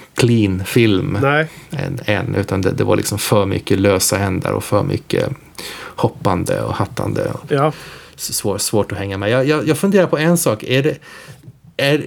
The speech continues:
Speaker 1: är det extra rörigt för att man inte känner igen skådespelarna? Är det så att när man nu ser en film så by-,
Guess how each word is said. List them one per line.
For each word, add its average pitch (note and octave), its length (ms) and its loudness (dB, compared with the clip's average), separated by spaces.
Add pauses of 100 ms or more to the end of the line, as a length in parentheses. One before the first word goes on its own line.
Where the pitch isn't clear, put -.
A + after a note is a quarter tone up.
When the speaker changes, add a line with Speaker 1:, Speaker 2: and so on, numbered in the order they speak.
(120)
Speaker 1:
är C#3 220 2
det E3+ 140 2
extra C3+ 540 0
rörigt A2 520 4
för A#2 180 0
att G#2 140 0
man G#2+ 160 -2
inte A2 520 2
känner G#2 340 0
igen G2 460 0
skådespelarna? B2+ 880 2
Är A#2+ 60 4
det B2+ 80 4
så B2+ 100 2
att A#2 100 0
när A#2+ 80 2
man A2+ 180 4
nu C3+ 120 6
ser C3 200 2
en G#2+ 60 0
film G#2 280 0
så - 100 0
by-, G2+ 260 0